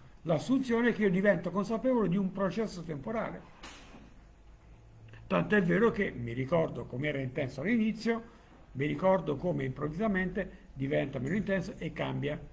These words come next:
Non solo, sono altresì consapevole del fatto che all'interno del cambiamento c'è una,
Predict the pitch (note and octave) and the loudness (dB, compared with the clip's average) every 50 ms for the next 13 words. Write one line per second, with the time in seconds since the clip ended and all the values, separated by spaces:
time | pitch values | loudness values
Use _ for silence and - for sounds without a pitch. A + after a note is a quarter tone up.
0 | - - - - - - - - - - - - - - - - - D#3+ D#3 D#3+ | -18 -20 -20 -20 -20 -20 -20 -20 -20 -20 -18 -18 -18 -18 -18 -12 -6 -2 0 0
1 | - - C#4 D4 B3 F3 C#3 A#2+ - - - - - - - C#4 C#4 B3+ B3 A#3+ | 0 4 4 6 6 6 4 0 -4 -8 -14 -18 -12 -2 4 8 8 8 8 8
2 | A#3 - C#4 D4+ C#4+ C4+ D4 C#4+ C4 A#3 F#3+ A3 A#3 A3+ A#3 A#3 F3+ E3 D#3+ F3+ | 4 4 6 6 6 6 6 4 4 4 4 4 0 0 2 2 2 2 2 0
3 | G#3 G#3 - - G#3+ - - F#3+ D#3+ D#3 F3 E3+ F3 G#3 A#3+ A#3 F#3+ - - C#4 | 0 0 2 2 0 2 2 0 0 2 4 4 4 4 4 2 2 4 6 6
4 | D4 C4+ A#3 G#3+ G3 F#3+ F3 F3 - G3+ G3 F#3 G3+ G#3+ G#3 G3+ F#3 E3 C#3 C3+ | 6 6 6 4 2 0 0 0 2 2 4 4 4 4 4 4 4 2 0 0
5 | B2+ - A3 B3+ C#4+ C#4+ - - - - - - - - - - - - - - | 2 6 6 6 6 6 0 -4 -4 -8 -10 -12 -16 -16 -16 -16 -18 -18 -20 -18
6 | - - - - - - - - - C#4+ C#4+ C4+ C4+ C4+ C4+ C#4+ C#4+ D4 C#4+ - | -18 -18 -18 -16 -14 -6 2 6 8 10 10 10 8 6 6 6 4 2 0 -6